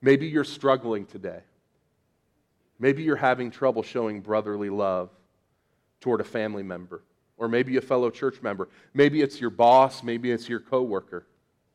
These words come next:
When Paul talks about having God as our teacher because of the indwelling of the Holy Spirit, do you wonder if you have him living inside of you?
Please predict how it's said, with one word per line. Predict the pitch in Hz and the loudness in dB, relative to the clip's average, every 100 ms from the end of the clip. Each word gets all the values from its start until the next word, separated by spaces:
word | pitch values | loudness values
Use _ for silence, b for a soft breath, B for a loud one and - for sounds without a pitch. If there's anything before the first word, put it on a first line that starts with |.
| _ _ _ _ _ _ _ _ _ _ | _ _ _ _ _ _ _ _ _ _
When | 127 120 | -2 0
Paul | 151 170 | 4 4
talks | 185 165 143 - | 4 0 0 -2
about | 123 120 | 0 2
having | 123 110 104 | 2 -2 -4
God | 95 104 113 127 | -2 2 2 2
as | 104 | -2
our | 110 110 | 0 0
teacher | - 127 - 147 147 b b | -2 -14 -10 -10 -10 b b
because | 113 127 120 110 | -10 -2 -2 -2
of | 95 | -10
the | 98 | -10
indwelling | 117 127 113 113 123 135 107 | -6 -8 -6 -4 -4 -4 -6
of | 95 | -8
the | 92 | -6
Holy | 117 110 | -4 -4
Spirit, | 110 - 120 127 156 - b b | -8 -10 -2 -2 -2 -10 b b
do | 113 | -10
you | 143 143 | 0 0
wonder | 117 127 160 180 185 - _ | 2 0 0 -4 -6 -12 _
if | - - | -10 -8
you | 110 120 123 | -8 -8 -6
have | 113 113 110 | -6 -6 -10
him | 117 113 110 _ _ _ _ | -14 -14 -20 _ _ _ _
living | 107 107 110 | -6 -4 -6
inside | 104 98 107 98 | -8 -6 -2 -2
of | 107 110 | -2 -10
you? | 123 | -14